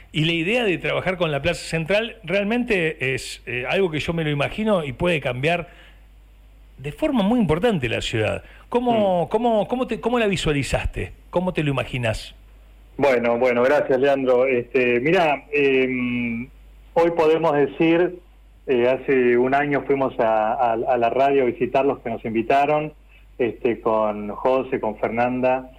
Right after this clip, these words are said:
Speaker 2: eh, con María José, y en ese momento la plazoleta de la cincuenta y ocho era un,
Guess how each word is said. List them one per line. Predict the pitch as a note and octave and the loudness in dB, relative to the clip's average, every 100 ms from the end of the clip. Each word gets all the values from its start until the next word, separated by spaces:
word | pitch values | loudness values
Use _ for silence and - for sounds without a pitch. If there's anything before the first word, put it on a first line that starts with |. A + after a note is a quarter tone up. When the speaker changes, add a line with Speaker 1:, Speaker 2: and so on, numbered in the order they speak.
| - - - - | -20 -20 -20 -4
Speaker 2:
eh, | C3 A2+ A2 A2 | -2 0 0 -4
con | G#2+ G#2+ | -4 -2
María | A2 A#2 | 0 -2
José, | - G#2 C3 C3 D3 - | -4 -2 2 2 0 -4
y | C3+ B2 A#2 A#2 A2+ A2+ B2 | -4 0 2 2 2 2 2
en | C3+ | 2
ese | D#3 E3 | 2 2
momento | D#3 F3+ F3+ F3+ | 2 2 2 2
la | D3 C#3+ | 2 2
plazoleta | D3 D3 D#3 D#3+ E3 | 0 2 2 2 2
de | D#3 | 2
la | C#3+ | 0
cincuenta | - C#3 C3+ | -2 -2 0
y | |
ocho | E3 E3 | 0 2
era | D#3 C3 | 2 4
un, | B2 B2+ B2+ A#2+ A2+ | 2 0 -4 -6 -6